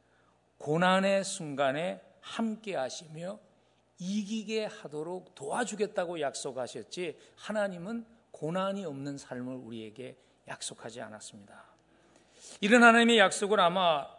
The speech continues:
가장 잘 대변하는 구약 말씀이 있다면은 이사야 사십삼 장 일 절과 이 절과 같은 말씀이죠. "너는 두려워하지 말라. 내가 너를 구속하였고 내가 너를 지명하여 불렀나니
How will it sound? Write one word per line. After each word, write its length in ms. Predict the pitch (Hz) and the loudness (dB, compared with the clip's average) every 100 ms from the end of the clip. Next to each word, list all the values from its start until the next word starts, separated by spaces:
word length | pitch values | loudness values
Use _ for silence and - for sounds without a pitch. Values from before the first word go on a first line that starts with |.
| - | -18
가장 280 | - 214 226 | -4 2 4
잘 280 | 160 160 180 | 6 6 6
대변하는 640 | 160 160 165 165 175 151 | 0 -2 0 0 -2 -6
구약 320 | - 160 175 | -6 0 0
말씀이 480 | 180 156 131 - 131 | 2 -2 -4 -6 -6
있다면은 600 | 123 - 120 120 151 175 - - - - | -8 -6 -6 -6 -6 -8 -10 -20 -20 -10
이사야 420 | 156 190 180 180 | 0 4 6 4
사십삼 640 | - 151 156 - 143 139 | 2 -2 -2 -8 -8 -4
장 280 | 147 151 131 - - - | -2 -2 -2 -12 -20 -10
일 180 | 208 202 | -8 -4
절과 300 | 196 180 190 | -4 -2 -2
이 180 | 143 139 | -4 -6
절과 340 | 147 143 147 | -6 -4 -2
같은 280 | 135 131 131 | -2 -2 -6
말씀이죠. 880 | 120 120 - 127 120 110 139 117 - _ _ _ _ _ - | -6 -6 -6 -8 -8 -8 -6 -6 -10 _ _ _ _ _ -2
"너는 300 | 170 208 202 | 2 4 2
두려워하지 500 | 165 180 170 156 143 | 0 2 4 4 2
말라. 460 | 131 117 120 107 - _ | -2 0 -2 -2 -8 _
내가 280 | 143 139 147 | -2 0 2
너를 380 | 143 135 143 139 | 0 0 -2 -4
구속하였고 1040 | - 165 185 202 190 180 - 220 220 - - _ _ | -8 -6 -4 -2 -2 -4 -4 -4 -4 -6 -20 _ _
내가 300 | 175 170 185 | 2 6 6
너를 280 | 185 190 185 | 6 4 2
지명하여 560 | 180 190 196 180 160 151 | 0 0 0 2 2 0
불렀나니 760 | 139 135 127 123 143 139 - | -2 -6 -4 -4 -4 -6 -8